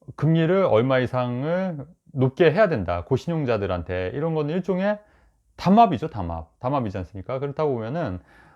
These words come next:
어, 굉장히 정부에서는 굉장히 시장하고는 좀 동떨어지고, 그다음에 공정거래에 있어서도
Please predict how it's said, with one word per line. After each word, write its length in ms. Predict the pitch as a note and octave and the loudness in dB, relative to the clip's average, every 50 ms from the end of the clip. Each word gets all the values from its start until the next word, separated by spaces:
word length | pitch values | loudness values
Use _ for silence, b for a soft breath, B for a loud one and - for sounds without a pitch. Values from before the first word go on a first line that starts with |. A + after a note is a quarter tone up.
| b b b | b b b
어, 200 | - A2+ A2 G#2 | -2 -2 0 0
굉장히 540 | - - D3 D3 D#3+ D#3+ D#3 D#3+ D#3+ D#3+ C3+ | 0 0 2 4 4 2 2 2 0 0 0
정부에서는 640 | A#2+ A#2+ C3 C#3 C3+ G2+ B2+ C3 C3+ C#3+ C#3+ C3 G#2+ | 0 2 2 2 0 0 0 -2 -2 -2 -4 -4 -4
굉장히 220 | G2 A2+ A2+ A#2 | -4 -2 -2 -4
시장하고는 720 | A2+ - - A3+ G#3 A#3+ A3+ G#3+ G#3 F#3+ E3+ E3 D#3+ D#3 | -2 -2 0 4 4 4 4 4 2 2 0 0 0 -2
좀 160 | C#3 D3 D3+ C3 | -2 -4 -4 -2
동떨어지고, 840 | - B2+ B2 - F3+ D#3 C3+ G2+ F2 F#2 F2 C3 C3 A2 F2+ E2 - | -2 -2 2 2 4 4 4 2 0 0 0 0 0 0 0 -2 -2
그다음에 240 | - B2 B2+ C3 A#2+ | -4 -2 -2 -2 -2
공정거래에 720 | - D3 E3 E3+ G3 G3+ D#3 A2+ A2 - A#2 A#2+ A#2 A2 | 0 0 2 2 2 2 2 4 2 4 4 4 2 2
있어서도 580 | F#2 - G#2 F#2 G#2 A2+ C#3 E3+ G3+ G#3 b | 0 -2 -4 -4 -4 -4 -2 -4 -4 -4 b